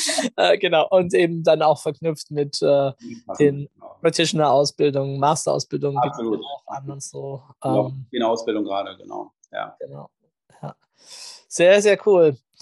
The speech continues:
Speaker 1: Ja, Andreas, ich frag meistens in meinem Podcast zum Abschluss eine, äh, ganz, äh, besondere Frage. Und zwar, was braucht die Welt oder was brauchen die Menschen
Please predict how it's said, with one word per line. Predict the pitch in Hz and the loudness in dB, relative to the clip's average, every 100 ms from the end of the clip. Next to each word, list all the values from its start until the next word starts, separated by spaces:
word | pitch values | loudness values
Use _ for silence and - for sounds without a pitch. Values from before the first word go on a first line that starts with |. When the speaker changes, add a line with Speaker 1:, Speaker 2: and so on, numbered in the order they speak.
| - - - - - - - - | -20 -20 -20 -20 -20 -20 -20 -2
Speaker 1:
Ja, | 247 311 247 190 165 - | 4 6 8 6 2 0
Andreas, | 247 277 392 240 - | 0 4 6 6 2
ich | 156 - | -2 -2
frag | 302 330 - 220 | 0 0 0 0
meistens | 254 330 - 277 | 2 2 -2 -2
in | 254 | 0
meinem | 262 254 | 2 2
Podcast | 269 277 254 240 | 0 4 2 2
zum | - 226 | -4 -6
Abschluss | - - 233 - | -4 0 -2 -2
eine, | - 185 226 226 226 214 - | 0 4 4 4 4 2 4
äh, | 202 202 202 | 6 6 6
ganz, | 190 196 202 - | 4 0 -2 -2
äh, | 180 | -2
besondere | 180 185 185 175 | 0 0 2 2
Frage. | 160 135 139 160 294 - - - | 0 -2 -2 0 0 -2 -14 -10
Und | 185 | -10
zwar, | - 190 196 | -4 0 2
was | 190 - | 0 -4
braucht | 190 170 202 - - - | 0 2 2 0 -12 -10
die | 170 | -6
Welt | 160 165 185 220 254 | 0 4 6 4 2
oder | 190 175 170 | 0 -2 -2
was | 165 | -6
brauchen | - - 160 175 | -8 -8 -8 -8
die | 165 | -12
Menschen | 151 143 180 - 214 226 | -10 -10 -8 -8 -10 -14